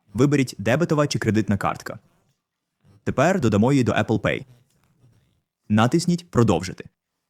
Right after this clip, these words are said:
Тепер піднесіть картку до телефону або навпаки.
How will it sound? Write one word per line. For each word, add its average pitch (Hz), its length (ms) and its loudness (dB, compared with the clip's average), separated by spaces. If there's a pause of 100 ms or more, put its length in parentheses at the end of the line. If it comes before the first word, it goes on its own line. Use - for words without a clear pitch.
(140)
Тепер 123 300 0
піднесіть 107 340 0
картку 98 320 -2
до 95 60 -2
телефону 127 380 -2
або 98 220 0
навпаки. - 400 -4